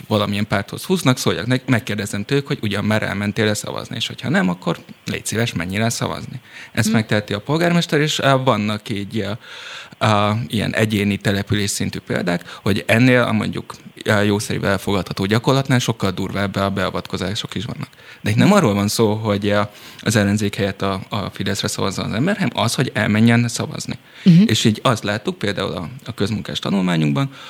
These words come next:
Speaker 1: hogy nem csökkenti a közmunka az ellenzéki pártoknak a támogatottságát,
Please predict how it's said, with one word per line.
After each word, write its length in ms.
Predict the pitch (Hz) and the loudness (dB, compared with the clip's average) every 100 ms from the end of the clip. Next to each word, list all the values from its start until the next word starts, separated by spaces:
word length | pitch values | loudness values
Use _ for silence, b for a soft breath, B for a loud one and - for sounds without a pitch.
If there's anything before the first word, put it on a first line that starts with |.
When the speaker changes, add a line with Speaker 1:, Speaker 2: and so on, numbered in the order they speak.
| B | B
Speaker 1:
hogy 100 | 117 | 8
nem 140 | 165 131 | 8 8
csökkenti 480 | 113 - 104 101 | 4 4 0 4
a 60 | 104 | 2
közmunka 500 | 107 98 101 101 104 | 4 2 2 0 2
az 140 | 98 | 2
ellenzéki 480 | 104 90 87 95 98 | 2 0 0 -2 -4
pártoknak 480 | - 92 - 113 101 | -2 -2 -2 -6 -2
a 60 | 104 | -2
támogatottságát, 920 | - - 92 90 90 - 80 - | -2 -2 -4 -4 -4 -4 -4 -8